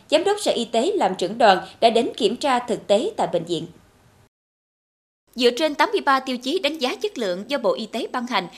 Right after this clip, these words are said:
Bệnh viện Nguyễn Đình Chiểu tự đánh giá chất lượng bệnh viện loại tốt với mức điểm trung bình là bốn chấm không chín. So với năm hai nghìn không trăm hai mươi hai,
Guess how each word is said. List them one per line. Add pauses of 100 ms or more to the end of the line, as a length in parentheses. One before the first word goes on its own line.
(140)
Bệnh
viện
Nguyễn
Đình
Chiểu (120)
tự
đánh
giá
chất
lượng
bệnh
viện
loại
tốt (260)
với
mức
điểm
trung
bình
là
bốn (140)
chấm
không
chín. (260)
So
với
năm
hai
nghìn (100)
không
trăm
hai
mươi
hai,